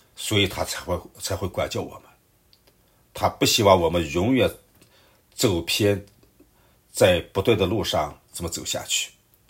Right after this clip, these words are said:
最后失去神的祝福。所以神要管教我们，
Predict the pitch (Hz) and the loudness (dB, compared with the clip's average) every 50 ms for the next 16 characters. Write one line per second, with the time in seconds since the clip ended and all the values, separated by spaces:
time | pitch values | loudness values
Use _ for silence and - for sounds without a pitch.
0 | _ _ _ _ _ - - 104 87 87 82 - - - 92 - - 113 90 - | _ _ _ _ _ -6 -4 -4 -2 -2 0 0 0 0 0 -2 -2 -4 -4 -4
1 | - 80 76 76 - - - - - - - _ _ _ _ _ _ _ _ _ | -6 -8 -8 -10 -12 -14 -14 -16 -18 -20 -20 _ _ _ _ _ _ _ _ _
2 | _ _ _ _ _ _ _ _ - - 143 143 135 120 - - 92 98 92 - | _ _ _ _ _ _ _ _ -4 0 2 4 4 4 2 2 2 2 2 2
3 | - 80 73 - - 78 - - - - - | 0 -2 -2 -2 -4 -6 -6 -8 -14 -16 -20